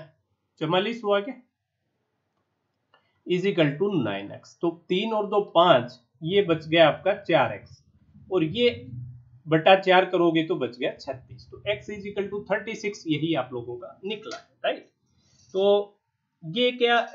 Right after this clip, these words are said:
simple, अ, question ये simple ही होते हैं, but इसमें क्या, जैसे ही कोई variable आपको नजर आता है, वैसे question आपके नहीं किए हुए होते हैं, तो आप क्या होता है कि इस क्वेश्चन को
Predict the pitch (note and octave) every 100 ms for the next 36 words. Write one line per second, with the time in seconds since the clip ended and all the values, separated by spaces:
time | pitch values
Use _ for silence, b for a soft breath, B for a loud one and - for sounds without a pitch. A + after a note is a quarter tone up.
0 | - - _ _ _ _ _ _ _ -
1 | B3 B3+ B3 B3 - - F#3+ F#3+ F#3+ -
2 | _ - G#3 - C4+ C#4 C#4+ C#4 G#3+ G#3+
3 | B3+ G3+ C4+ G#3+ D#3+ F3+ C3+ A#2+ E3+ -
4 | A#3 A#3+ A#3+ A#3+ A#3 A#3 G#3 F3 B3 B3+
5 | B3 F3 C3+ D3+ A#3+ B3+ A#3+ - G#3+ G3+
6 | D#3 E3+ D#3+ - D#3 F#3 F#3 F#3 A#4 A#4
7 | - - - F#3+ F#3+ G#3+ D3+ A2+ C#3+ -
8 | F3+ D#3 B2 G#2+ - A#2 - _ _ _
9 | G#3 A3 C4+ B3 B3 A#3+ B3 - G#3 D#3
10 | A#3+ A#3+ A#3+